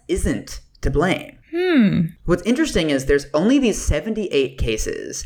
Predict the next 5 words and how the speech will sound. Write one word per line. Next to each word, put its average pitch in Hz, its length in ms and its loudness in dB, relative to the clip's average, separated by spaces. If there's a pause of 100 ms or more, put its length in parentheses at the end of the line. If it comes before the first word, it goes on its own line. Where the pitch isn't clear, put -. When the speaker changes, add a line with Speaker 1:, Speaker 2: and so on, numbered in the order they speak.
Speaker 1:
and 175 140 2
strangely, 233 680 0
in 143 420 0
news 240 340 4
stories, 117 580 2